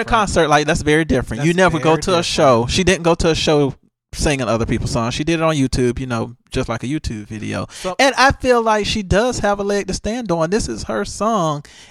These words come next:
Speaker 2: and you're taking it and you're just performing it everywhere. But, of course, Tory Lanez and everybody, um, Jacquees' girlfriend, Breezy, came out. They were like,
Speaker 1: Who
Speaker 2: "Well,
Speaker 1: is that?
Speaker 2: he doesn't even want,"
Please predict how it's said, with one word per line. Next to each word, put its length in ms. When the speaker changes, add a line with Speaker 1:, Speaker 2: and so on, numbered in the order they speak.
Speaker 2:
and 380
you're 260
taking 460
it 200
and 160
you're 120
just 260
performing 480
it 60
everywhere. 480
But, 320
of 120
course, 260
Tory 280
Lanez 280
and 100
everybody, 540
um, 320
Jacquees' 480
girlfriend, 460
Breezy, 280
came 300
out. 160
They 120
were 100
like, 260
Speaker 1:
Who 60
Speaker 2:
"Well, 160
Speaker 1:
is 60
that? 60
Speaker 2:
he 80
doesn't 240
even 240
want," 160